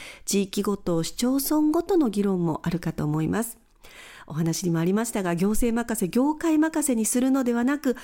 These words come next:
私たち自身がもっともっと観光に関心を持つことが大切だなと感じました。島田さんは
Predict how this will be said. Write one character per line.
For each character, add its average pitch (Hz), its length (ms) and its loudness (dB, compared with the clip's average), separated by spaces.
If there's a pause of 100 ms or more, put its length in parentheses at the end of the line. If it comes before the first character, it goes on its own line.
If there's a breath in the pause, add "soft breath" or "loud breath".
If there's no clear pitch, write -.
(240 loud breath)
私 175 360 -2
た 170 120 0
ち - 100 -8
自 151 140 -2 (160)
身 254 100 4
が 208 160 -2 (100)
も 381 80 2
っ - 80 -6
と 381 80 0
も 392 120 2
っ 415 100 -4
と 247 180 -2 (160 loud breath)
観 190 140 -2
光 180 220 0
に 190 200 0
関 156 220 0
心 170 260 -2
を - 20 2
持 185 120 0
つ - 80 -8
こ 185 120 -4
と 165 80 -6
が 151 120 -4
大 165 180 -2
切 170 220 -6
だ 190 80 0
な 247 160 0
と - 140 -4 (100)
感 165 180 -6
じ 165 80 -8
ま 185 120 0
し - 80 -6
た。 - 120 -6 (1120 loud breath)
島 269 220 0
田 269 80 0
さ 269 180 0
ん 254 40 2
は - 200 -2